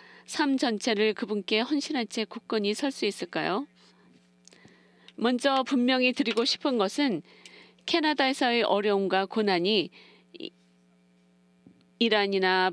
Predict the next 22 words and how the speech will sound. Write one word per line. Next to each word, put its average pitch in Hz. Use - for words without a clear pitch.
북한이나 190
소말리아, 208
예멘 208
같은, 190
어, 180
그런 226
곳에서 240
믿음을 233
지키는 208
그 262
고난과 233
동일한 247
것은 220
아니라는 214
것입니다. 156
우리가, 240
어, 202
직면한 262
것은 240
형태가 320
다른 233
도전입니다. 175